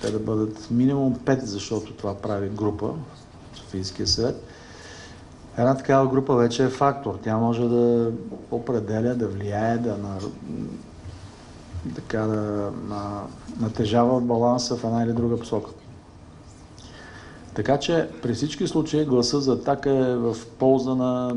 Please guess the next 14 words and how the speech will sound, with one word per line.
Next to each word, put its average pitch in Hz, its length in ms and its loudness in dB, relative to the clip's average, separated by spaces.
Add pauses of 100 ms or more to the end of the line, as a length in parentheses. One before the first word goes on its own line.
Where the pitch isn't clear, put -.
самите 120 580 0
граждани, 113 560 2 (160)
не 135 260 6
е 160 60 8
в 147 240 4
полза, 123 540 4
в - 100 -14
тяхна 120 380 2
полза 113 560 0 (160)
продължаването 117 880 2
на 107 200 0 (160)
този 120 300 2
либерален 110 640 2
модел, 107 380 0